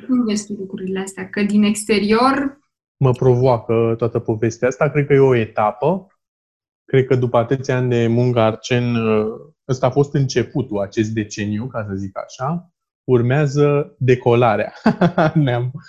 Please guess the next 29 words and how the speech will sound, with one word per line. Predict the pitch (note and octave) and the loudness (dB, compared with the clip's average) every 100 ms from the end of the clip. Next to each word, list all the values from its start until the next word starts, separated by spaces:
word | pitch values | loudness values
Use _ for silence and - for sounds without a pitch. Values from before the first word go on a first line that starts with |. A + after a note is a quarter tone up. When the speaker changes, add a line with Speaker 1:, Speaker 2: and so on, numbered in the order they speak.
| - _ | -20 _
Speaker 2:
doar | - C3+ C#3 | -2 2 2
ne-am | C#3+ C#3+ | 2 0
încălzit | C3 B2+ B2 C3 D3 | -2 -2 -2 -2 -2
motoarele, | B2+ A#2+ C3 B2 G#2+ G2 | -2 -2 0 0 0 -6
ca | G2 G2+ | -8 -12
să | G2+ | -12
zic | G#2+ G#2 - | -20 -20 -18
așa. | - C#3+ | -8 -8
Sper | D3+ - D#3 C3 | -8 -2 0 0
să | - G2 | -4 -14
fie | - G2+ | -10 -10
așa. | - C3 D3+ F3 _ _ _ _ _ - | -10 -10 -10 -12 _ _ _ _ _ -4
Uh, | D3 B2+ B2+ C3 | 2 4 6 4
și | B2 B2+ | 2 -2
cred | D3+ F#3 | 0 2
că | E3+ C3+ B2 A#2+ | 0 -2 -4 -4
după | A#2+ E3+ D3+ | 0 2 2
ce | C3 | 2
vom | C3+ C#3 B2 | 0 0 -2
decola, | A#2 - A2 G2+ A2+ C#3 D3 C#3 C#3 C3+ _ _ | -4 -2 -2 0 0 0 -2 -4 -6 -10 _ _
eu | B2+ B2 B2+ | -6 -2 -2
nu | B2+ C#3 | 0 -2
voi | B2+ B2 | -2 -2
mai | A2 G2+ | -4 -6
fi | G2 A#2 | -8 -6
neapărat | A2 G#2 G2+ G#2 G#2 | -4 -6 -4 -2 -2
locomotiva | G2+ G2 G2+ G2 G2 B2+ B2 G2 G2 | -2 -4 -6 -6 -8 -12 -4 -2 -2
sau, | - F#2+ G2 | -6 -6 -4
uh, | G#2 G#2+ A2 B2 | -2 -2 -4 -6